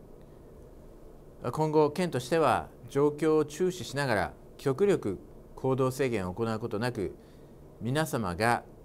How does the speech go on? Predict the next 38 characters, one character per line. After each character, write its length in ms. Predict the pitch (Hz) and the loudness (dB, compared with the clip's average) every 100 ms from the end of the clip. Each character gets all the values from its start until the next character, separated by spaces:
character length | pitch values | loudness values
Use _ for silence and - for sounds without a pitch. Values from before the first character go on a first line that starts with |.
| - | -14
日 280 | 113 113 127 | -8 -8 -4
常 180 | 139 147 | 0 0
生 200 | 147 147 | 2 0
活 340 | 127 101 - | 0 -4 -2
を 120 | 170 170 | -2 -2
続 260 | - 107 | -4 -6
け 120 | 117 120 | -2 0
ら 120 | 120 | 0
れ 100 | 117 | 0
る 80 | 123 | 2
よ 280 | 117 80 - | 2 2 -4
う、 840 | - - - - - - - - | -20 -20 -20 -20 -20 -20 -18 -8
検 260 | 160 135 | -4 -2
査 80 | 123 | -2
受 180 | 90 101 | -4 -6
診、 320 | - 127 123 - - | -4 -4 -4 -8 -18
相 300 | - 139 143 | -6 0 0
談 220 | 143 139 | 0 -4
体 260 | 127 147 131 | -4 -4 -4
制 200 | - 95 | -4 -6
の 120 | 87 | -6
強 260 | - 160 135 | -2 0 0
化、 200 | - - - - - - | -2 -6 -10 -20 -20 -16
聞 100 | - | -14
き 200 | - - | -14 -12
取 220 | - 156 151 | -2 -2 0
り 0 | |
調 180 | 165 156 | 0 0
査 220 | 131 123 | 2 2
を 180 | 147 - - - | 0 -2 -12 -6
徹 200 | 135 127 | -4 0
底 140 | 143 | 0
し 120 | 139 | 0
て、 260 | - 160 - - - - - | 0 0 0 -10 -20 -16 -12
積 240 | - 131 | -4 -4
極 180 | 131 131 | -2 -2
的 220 | 143 131 | 0 0
に 220 | 147 170 | 0 -4